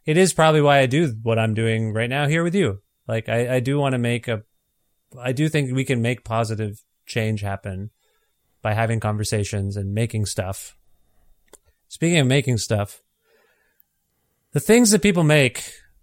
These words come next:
is a, a, an older Burning Hell song, and it's become this Easter egg,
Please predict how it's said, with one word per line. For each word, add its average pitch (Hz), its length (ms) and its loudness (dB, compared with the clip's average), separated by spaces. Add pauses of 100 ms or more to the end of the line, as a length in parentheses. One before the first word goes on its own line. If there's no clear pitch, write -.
(500)
is 123 220 2
a, 123 40 2
a, 120 640 0
an 123 60 -2
older 139 420 4
Burning 123 280 0
Hell 117 180 0
song, 110 360 -2
and 113 80 -2
it's 113 100 -4
become 165 340 -2
this 135 180 0
Easter 139 380 0
egg, 110 300 0